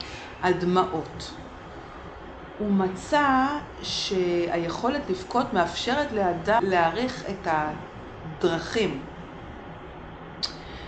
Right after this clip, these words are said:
בהן עליו לפעול בשעת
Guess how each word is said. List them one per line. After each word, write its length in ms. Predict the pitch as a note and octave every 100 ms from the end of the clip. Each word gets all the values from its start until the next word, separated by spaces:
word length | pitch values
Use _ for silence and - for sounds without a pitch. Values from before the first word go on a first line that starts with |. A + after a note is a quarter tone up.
| - - B2+
בהן 320 | F3 G#3+ G#3
עליו 280 | E3+ F3+ F3
לפעול 760 | E3 D#3+ - - C#3 D3 F#3+ C4 C4 - - - - - D#3+
בשעת 520 | A3 - - B2